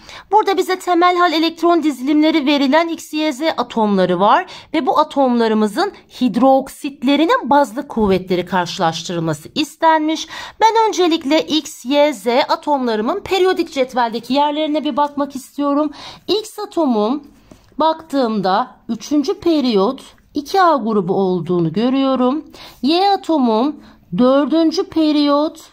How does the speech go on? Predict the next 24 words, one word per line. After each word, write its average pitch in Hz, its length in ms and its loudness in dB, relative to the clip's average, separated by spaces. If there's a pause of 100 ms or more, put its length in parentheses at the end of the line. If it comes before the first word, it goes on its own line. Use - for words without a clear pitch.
(180)
bir 233 140 0
A 269 220 2
grubu 311 380 0
elementi, 320 840 2 (300)
Z 233 180 -14 (260)
atomum 254 440 -2
ise 214 600 -2 (300)
dördüncü 277 680 2
periyot 294 680 2 (100)
iki 294 260 -2
A 247 160 2
grubu 175 360 -2
elementi. 156 800 -2 (300)
Hemen 359 400 2
mini 349 240 2
periyodik 302 480 0
sistemimi 247 600 -2
oluşturuyorum. 302 1120 0 (120)
İki 294 240 -4
periyodum 269 600 2
var, 254 220 2
üç 240 300 -6
ve 185 220 -2
dört. 202 340 2